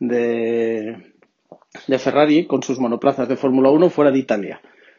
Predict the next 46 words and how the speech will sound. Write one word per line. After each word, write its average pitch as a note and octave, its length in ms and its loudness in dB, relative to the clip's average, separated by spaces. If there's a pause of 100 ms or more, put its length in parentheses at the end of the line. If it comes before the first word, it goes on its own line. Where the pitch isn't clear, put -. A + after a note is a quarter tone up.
(140)
O - 100 -20
sea B2+ 140 -2
que - 80 -4
es - 140 -2
un B2+ 100 0
hito C3+ 280 2
en C3 60 2
la C#3 60 4
historia, D#3 460 2
era D3 160 2
un C#3+ 60 2
gran C#3 180 2
premio D3 200 2
no B2 120 -2
puntuable, C3+ 480 2
evidentemente, C#3 640 0
para A#2 160 0
el A2+ 60 -2
Mundial B2 300 0
de C3 80 2
Fórmula C3 320 -4
uno D3 260 -2
que, B2 600 -10 (420)
que - 140 -4
se, A#2 540 -2
se A#2 100 -12
pondría C3 280 0
en C#3+ 40 -2
marcha C3+ 240 -2
dos B2+ 160 -2
años C3+ 180 -2
después, E3 540 0 (720)
pero, D#3 480 2
eh, B2+ 800 2
sí B2+ 240 -2
es B2+ 140 -2
verdad C3 320 0
que, B2 840 2
que C3+ 80 0
era B2+ 120 2
Fórmula A#2+ 400 -4
uno C3+ 280 2
también, B2+ 500 -4
eh, B2 200 -8
así G#2 200 -14
que, A2 360 -6